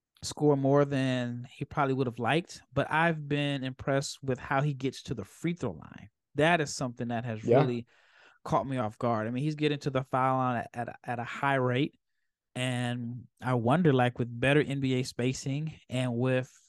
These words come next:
Speaker 1: an improved jump shot, is he gonna be a guy that gets to the line in the N B A four or five times a game? So I've actually been somewhat impressed with how assertive he is, 'cause that was my biggest concern, was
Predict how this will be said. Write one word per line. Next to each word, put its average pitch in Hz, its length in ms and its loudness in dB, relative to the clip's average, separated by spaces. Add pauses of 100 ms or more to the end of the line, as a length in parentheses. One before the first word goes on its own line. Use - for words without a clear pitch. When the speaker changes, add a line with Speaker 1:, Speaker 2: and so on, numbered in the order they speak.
(280)
Speaker 1:
an 131 120 -4
improved 123 400 -2
jump - 280 -2
shot, 90 360 -4 (1300)
is 127 160 0
he 147 80 -2
gonna 143 200 2
be 135 160 4
a 139 40 2
guy 131 260 2
that 131 120 2
gets 127 240 -4
to 135 100 -6
the 127 60 -4
line 127 240 0
in 127 80 0
the 117 80 -2
N 127 100 -4
B 123 160 -2
A 147 120 0
four 120 260 -2
or 127 40 -2
five 131 260 -4
times 139 260 -6
a 139 40 -4
game? 165 280 -4 (720)
So 123 180 0
I've 143 220 2
actually 165 260 0
been 139 420 0 (680)
somewhat 196 320 6
impressed 156 440 4
with 135 180 2
how 139 280 0
assertive 139 400 0
he 120 180 -4
is, 117 100 -4
'cause 127 200 -4
that 156 200 6
was 139 140 2
my 135 180 2
biggest 120 400 -4
concern, 117 520 -2
was 107 580 0